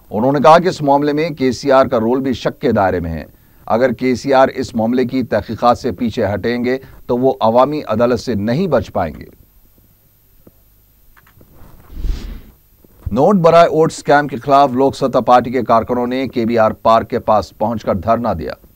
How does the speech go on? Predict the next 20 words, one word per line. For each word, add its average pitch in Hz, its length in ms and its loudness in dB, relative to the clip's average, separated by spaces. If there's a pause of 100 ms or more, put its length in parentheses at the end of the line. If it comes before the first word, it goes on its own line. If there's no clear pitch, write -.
(560)
एहतजाजी 107 640 0
कारकुनों 113 440 -2
ने 120 140 -4
जमहूरियत 107 460 -2
के 117 100 -2
तहफ़्फ़ुज़ 107 500 -2
के 123 100 -4
लिए 123 180 0
नोट 120 420 -2
बराए 107 380 2
वोट 117 180 -6
स्कैम 117 440 -2 (400)
और 107 320 4 (120)
पार्टी 120 360 2
बदलने 123 380 -2
वालों 107 280 2
के 113 120 -8
खिलाफ 123 340 0
नारेबाजी 104 640 0
की। - 200 -18